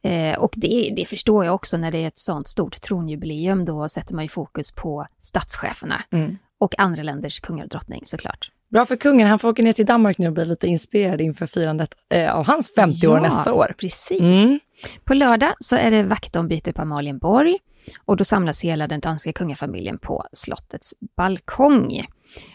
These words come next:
Speaker 1: Och efter det så ska drottningen åka i kortege genom Köpenhamn mot rådhuset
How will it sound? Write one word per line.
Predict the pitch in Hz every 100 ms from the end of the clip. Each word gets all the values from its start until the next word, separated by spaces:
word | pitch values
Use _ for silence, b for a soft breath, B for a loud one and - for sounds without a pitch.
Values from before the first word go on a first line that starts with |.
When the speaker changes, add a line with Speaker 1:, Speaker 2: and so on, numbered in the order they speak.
| B -
Speaker 1:
Och | 220 -
efter | - - 202
det | 196 269 214
så | 202
ska | -
drottningen | 175 - 175 -
åka | 160 170
i |
kortege | - 170 - - 240 233 233
genom | 190
Köpenhamn | 175 - 170 175 156 - -
mot | 175 160 - -
rådhuset | 247 202 180 - 359